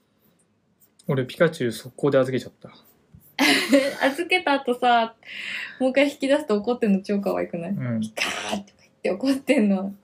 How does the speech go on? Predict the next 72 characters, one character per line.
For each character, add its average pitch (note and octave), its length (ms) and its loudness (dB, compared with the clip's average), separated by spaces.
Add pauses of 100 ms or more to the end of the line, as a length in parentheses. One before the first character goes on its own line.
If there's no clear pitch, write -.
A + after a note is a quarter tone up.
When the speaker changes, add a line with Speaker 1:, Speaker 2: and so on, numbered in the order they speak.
Speaker 2:
あ、 A3+ 80 -8
「な B3 200 0
ん C4+ 60 2
で C4+ 60 4
預 A3 240 4
け G#3+ 100 0
た G3 160 0
て G3+ 140 0
め F#3+ 140 0
え」 F3+ 100 0
っ F3+ 80 -10
つ - 80 -20
っ - 40 -20
て G3+ 200 -6
怒 G3+ 200 -4
っ - 20 -2
て G3+ 120 -8
ん F3+ 40 -2
の F3 80 -4
が F#3 100 -6
超 G3 160 -6
可 F3+ 120 -6
愛 F3 100 -6
か G#3 100 -10
っ - 20 -10
た F3 160 -10
な F3+ 120 -6
っ G3 60 -10
て - 160 -6
い G3 140 -2
う - 60 -16 (580)
記 - 120 0
憶 G3 160 0
で F#3 100 -4
し G3 80 -10
た。 - 200 -8 (1500)
は G3+ 160 2
い。 - 160 -6 (420)
ニ G#3+ 140 4
ュ - 20 -2
ー - 20 -2
ス G#3+ 60 -2
の F#3+ 80 0
話 G3 220 -2
す - 80 -8
る F3+ 100 -4
か、 - 160 -8
じ - 100 -16
ゃ - 40 -20 (600)
あ。 - 60 -2
Speaker 1:
は C#3 280 0
ー C3+ 40 -2
い。 E3+ 140 -6 (600)
Speaker 2:
今 C#4 200 0
の G3+ 100 4
も、 F3 200 -6 (680)
あ、 - 60 -8
ち - 120 -10
ょ、 - 40 -20
ち - 120 -16
ょ、 - 40 -20
ち - 120 -20
ょ、 - 1120 -18
ち G#3+ 60 -10
ょ。 - 60 -2
iPad G#3+ 80 -4
閉 - 180 -4
じ G3+ 100 -2
ち G3 80 -10
ゃ - 20 -14
っ - 100 -20
た。 - 80 -20